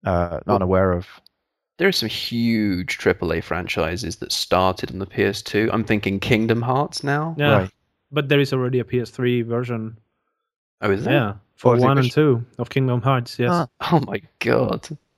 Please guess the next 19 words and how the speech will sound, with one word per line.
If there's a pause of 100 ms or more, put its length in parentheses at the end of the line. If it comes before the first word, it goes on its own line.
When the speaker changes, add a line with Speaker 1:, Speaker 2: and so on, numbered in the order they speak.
(760)
Speaker 2:
I
mean,
that's
great,
but
I
don't
know
how
I
missed
it. (120)
Speaker 3:
<laughs>
Well,
that's,
that's
Speaker 2:
Um,
Speaker 3:
actually
two,